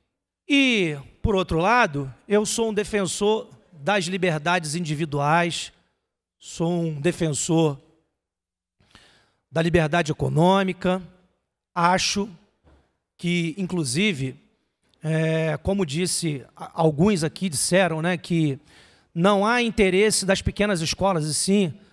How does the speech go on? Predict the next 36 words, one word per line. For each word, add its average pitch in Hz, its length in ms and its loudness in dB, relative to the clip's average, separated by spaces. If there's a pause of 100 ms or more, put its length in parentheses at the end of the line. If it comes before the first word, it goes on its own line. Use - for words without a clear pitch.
(760)
né, 156 140 -2
das 139 260 0
grandes 170 320 0
instituições 175 840 2
que 170 120 -2
lucram 170 380 2
muito 185 260 0
com 160 180 -4
isso. 196 280 -4 (100)
Eu 226 160 4
acho 269 220 2
que 302 60 6
é - 20 8
o 277 40 2
contrário. 214 560 -2 (920)
Eu 190 140 4
acho 233 300 2
que 247 220 0
é, 226 260 0 (380)
é 226 80 6
aquela 277 300 2
escola 233 440 2
de 180 120 -4
bairro, 170 680 0
né, 190 120 -4
aquela 208 220 -6
escola 196 280 -4
do 175 100 -4
município 185 560 -6
pequeno, 185 580 -2 (300)
que 240 80 -2
às 226 180 2
vezes 240 380 -2
complementa 254 680 -2
o 220 40 -2
faturamento 226 1000 0